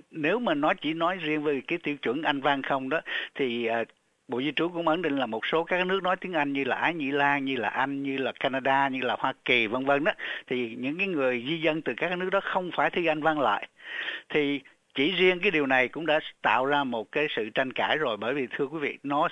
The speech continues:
sẽ có một số các cái người, à, những cái công dân thuộc những cái nước trên, nhưng mà lại có cái nguồn gốc di dân và chưa chắc cái trình độ Anh văn của họ lại bằng những cái người di dân khác muốn xin vào Úc chẳng hạn. Hoặc là dù không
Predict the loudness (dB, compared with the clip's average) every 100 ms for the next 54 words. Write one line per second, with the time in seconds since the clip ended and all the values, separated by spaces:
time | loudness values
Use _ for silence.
0 | 0 -2 -2 0 2 2 2 -4 -6 -4
1 | 0 0 -2 -2 -2 -2 -4 -2 -2 -4
2 | -10 -10 -8 -2 2 4 4 2 -2 _
3 | _ -4 -2 0 -2 0 2 4 2 2
4 | -2 -4 -4 -6 -2 0 2 0 2 2
5 | 2 -2 -8 -4 -4 0 2 4 4 2
6 | 0 0 0 0 2 2 2 0 2 2
7 | 2 0 2 4 4 4 2 2 2 4
8 | 4 4 0 0 2 4 4 2 2 2
9 | 2 2 -2 -2 -2 0 0 -2 -2 0
10 | -2 0 0 0 -2 -4 -2 0 0 0
11 | -2 0 4 2 2 -10 -6 -6 -8 0
12 | 0 2 4 4 4 2 -4 _ -4 4
13 | 4 4 2 0